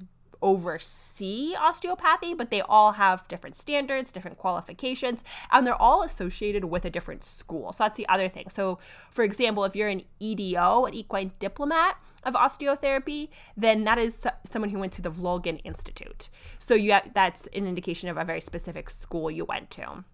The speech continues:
So there's very few people that are qualified to do this procedure. So again, stumbling across someone who is qualified is, is unlikely.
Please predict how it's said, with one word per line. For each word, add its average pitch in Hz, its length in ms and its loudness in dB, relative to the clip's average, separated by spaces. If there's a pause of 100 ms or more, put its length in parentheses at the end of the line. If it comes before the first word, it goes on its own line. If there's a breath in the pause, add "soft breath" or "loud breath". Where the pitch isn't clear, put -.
(200)
So 233 200 0
there's 247 240 2
very 247 320 0
few 240 160 -4
people 190 400 -2
that 180 100 0
are - 80 -4
qualified 202 560 2
to 196 80 -14
do 196 160 -4
this 196 160 -6
procedure. 202 640 -6 (300 loud breath)
So 208 340 6
again, 180 460 4
stumbling 180 500 -2
across - 460 -6
someone 196 320 -2
who 190 180 -10
is 180 220 -8
qualified 180 680 2
is, 170 480 -10
is 190 160 -2
unlikely. 220 640 -2